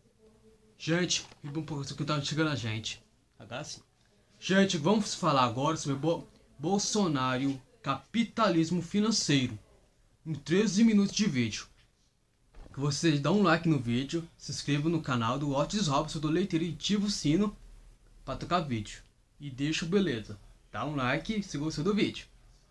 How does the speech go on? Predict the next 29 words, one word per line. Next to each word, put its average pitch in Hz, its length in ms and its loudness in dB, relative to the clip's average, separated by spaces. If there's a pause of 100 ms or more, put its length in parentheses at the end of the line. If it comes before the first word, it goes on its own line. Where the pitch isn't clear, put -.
Se - 140 -14
gostou 139 340 -6
muito 165 380 2
do - 20 0
vídeo, 139 360 -2
você 147 180 -4
adote 131 460 -2
esse 208 180 -4
vídeo. 170 360 0 (580)
Kaique 139 420 -4
também, 151 420 2
amigo 120 280 -2
do 160 120 2
Juan. 165 320 2 (380)
Que 143 80 -8
o 123 60 -6
Juan 139 200 -2
ama, 160 440 0
ama, 165 320 0
ama, 160 340 -2
ama, 165 340 -4
ama 160 220 -2
esse 190 180 -2
menino. 123 440 4 (340)
Am-, 147 160 -8
Juan 151 360 -2
ama 165 260 4
esse 214 180 2
menino. 139 460 2